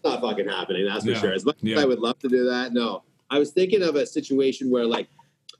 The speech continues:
Speaker 1: we were, I was working with one of the, one of the beer reps, and he was like, "I've got these, like, really nice seats to a Canucks game." And he was like, "You know, we'll do a little thing like bars do where, like, you buy a product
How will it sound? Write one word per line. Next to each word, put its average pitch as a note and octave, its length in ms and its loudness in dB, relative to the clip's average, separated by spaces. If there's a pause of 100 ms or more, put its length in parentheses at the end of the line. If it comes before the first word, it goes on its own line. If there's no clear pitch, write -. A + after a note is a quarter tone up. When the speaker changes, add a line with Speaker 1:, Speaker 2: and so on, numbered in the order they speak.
(280)
Speaker 1:
we C#3+ 160 4
were, C#3 120 2
I C#3 60 0
was B2+ 100 2
working E3 300 4
with C#3 140 2
one C3+ 180 0
of A#2 80 -2
the, G#2+ 320 0 (160)
one C3 140 2
of B2 80 0
the A2 80 0
beer B2+ 320 4
reps, G2 360 -2
and A2 160 -2
he A#2 80 2
was A2+ 140 2
like, A2 260 -2
"I've A2+ 80 -2
got A#2 180 -4
these, A2 160 -2
like, G#2 140 -4
really G#2 200 2
nice G2 180 -8
seats - 380 -2
to G#3+ 120 -2
a G3+ 40 -4
Canucks - 400 -4
game." B2 400 4
And A2 100 0
he G#2 60 0
was G#2 160 2
like, A2 160 0
"You A2+ 100 2
know, G#2+ 140 2
we'll G#2 180 2
do A2+ 160 6
a - 20 -2
little G#2+ 340 0 (360)
thing C3 160 4
like A#2+ 240 2
bars A2+ 320 2
do A2 180 4
where, G#2+ 180 2
like, G2+ 160 -2
you G#2+ 120 4
buy A#2+ 160 0
a A#2 80 0
product G#2+ 680 -4